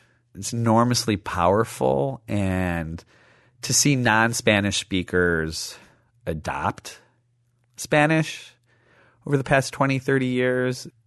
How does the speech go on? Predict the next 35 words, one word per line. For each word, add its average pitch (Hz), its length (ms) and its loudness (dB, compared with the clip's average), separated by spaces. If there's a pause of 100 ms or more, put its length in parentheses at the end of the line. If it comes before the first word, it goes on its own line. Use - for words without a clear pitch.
(100)
it's 113 140 -2
so 135 200 6
great 120 320 4
for 92 120 0
someone 76 440 0
who 76 200 -6
is 64 340 -10
first - 280 -12
generation 71 840 -12
to 123 100 -6
know 120 280 4
that 107 200 6
the 95 80 -4
people 87 320 -4
in 85 100 -4
your 76 120 -6
lives 73 300 -4
and 78 100 -10
around 80 340 -4
you 80 200 -8 (800)
are 87 120 -6
not 90 200 -4
telling 69 280 -8
you 65 120 -12
to 60 100 -10
just - 340 -8
speak - 520 -12 (180)
English, 95 440 -4
but - 300 -6 (180)
further 104 340 2
than - 200 -12
that, - 260 -12 (120)
adopting 113 580 4
cultures 78 600 -10
and 78 300 -12